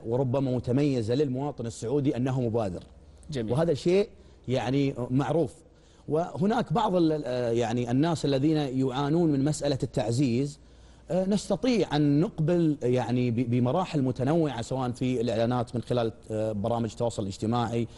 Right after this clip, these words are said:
Speaker 1: أو من خلال يعني، آه، رؤية أشخاص فاعلين في مجتمعاتهم ليكونوا هم الواجهة والصدارة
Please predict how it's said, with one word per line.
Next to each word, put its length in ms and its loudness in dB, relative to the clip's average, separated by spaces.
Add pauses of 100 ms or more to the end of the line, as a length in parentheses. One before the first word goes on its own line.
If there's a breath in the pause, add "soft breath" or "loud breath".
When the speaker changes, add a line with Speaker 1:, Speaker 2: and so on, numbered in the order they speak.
(260 loud breath)
Speaker 1:
أو 100 0
من 200 0
خلال 420 0 (220)
يعني، 480 0
آه، 460 0
رؤية 480 -2 (300)
أشخاص 680 -4
فاعلين 640 -2
في 160 -6
مجتمعاتهم 840 0 (300 loud breath)
ليكونوا 460 0
هم 220 2 (100)
الواجهة 520 0
والصدارة 680 0